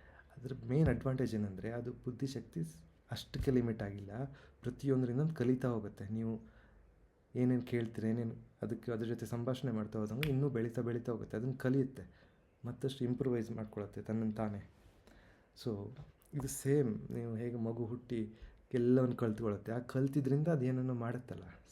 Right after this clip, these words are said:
ಸೇಮ್ ಅದೇ ಥರ. ಇವಾಗ ಅದು, ಆ, ಒಂದು ಮಗು, ಮೂರ್ನಾಲ್ಕು ವರ್ಷದ ಮಗುವಿನ ಥರ ಇದೆ ಎ ಐ.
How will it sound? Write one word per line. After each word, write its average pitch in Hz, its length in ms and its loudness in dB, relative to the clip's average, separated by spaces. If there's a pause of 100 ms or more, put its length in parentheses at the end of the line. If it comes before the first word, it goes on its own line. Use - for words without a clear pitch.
(100)
ಸೇಮ್ 113 400 -6
ಅದೇ 104 180 -8
ಥರ. - 160 -16 (800)
ಇವಾಗ 110 300 0 (300)
ಅದು, 117 260 -4 (1200)
ಆ, 101 240 -4
ಒಂದು 101 200 -8
ಮಗು, 107 380 -4
ಮೂರ್ನಾಲ್ಕು 110 540 -2
ವರ್ಷದ 107 220 -4
ಮಗುವಿನ 110 540 0
ಥರ 113 260 -6
ಇದೆ 123 540 -2 (260)
ಎ 101 300 0
ಐ. - 60 -12